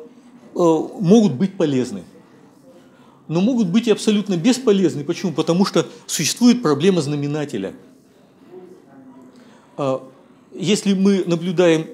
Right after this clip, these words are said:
десять случаев, то эти десять случаев имеют неизвестную ценность,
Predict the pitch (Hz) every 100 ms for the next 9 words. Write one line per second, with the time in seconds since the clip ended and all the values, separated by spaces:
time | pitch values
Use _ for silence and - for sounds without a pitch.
0 | - 156 165 165 - 214 262 - 113 -
1 | - - _ _ _ _ _ _ - -
2 | - 190 185 175 185 180 185 226 240 185
3 | 147 - - - - - 175 190 185 185
4 | 202 190 190 190 - 131 120 123 - 240
5 | 208 110 - -